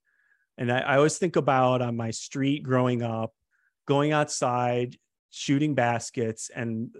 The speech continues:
the, the call of the ball hitting the cement, kids would emerge <laughs> and things would happen. And that experience would lead to something new or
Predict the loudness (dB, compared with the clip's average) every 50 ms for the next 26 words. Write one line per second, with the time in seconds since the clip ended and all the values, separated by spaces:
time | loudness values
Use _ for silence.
0 | -20 -8 -2 0 0 0 0 0 -2 -2 -2 -4 -4 0 4 4 6 6 6 4
1 | 4 2 0 0 -2 -4 -4 -2 -2 -2 0 0 0 -2 -4 -4 -4 -2 -2 -2
2 | -2 -4 -4 -6 -6 -6 -8 -6 -6 -6 -6 -8 -8 -10 -10 -14 -16 -20 _ _
3 | _ _ _ _ -2 0 0 0 0 0 0 2 2 4 2 2 0 0 -2 -2
4 | -4 -6 -6 -6 -6 -6 -6 -6 -6 -6 -6 -6 -4 -4 -6 -6 -6 -10 -20 -20
5 | -16 -6 -2 -2 -2 0 2 2 2 2 2 2 4 2 2 2 2 0 0 0
6 | 0 -2 -2 -2 -2 -2 -4 -6 -8 -8 -6 -6 -6 -6 -6 -8 -10 -14 -14 -12
7 | -8 -6 -4 -2 -2 -2 -2 -2 -2 -2 -4 -4 -6 -6 -4 -4 -4 -4 -2 -4
8 | -2 -2 -4 -4 -6 -6 -6 -6 -8 -8 -8 -8 -8 -6 -4 -4 -2 0 0 0
9 | 0 0 0 -2 -2 -4 -4 -6 -8 -8 -8 -8 -10 -10 -12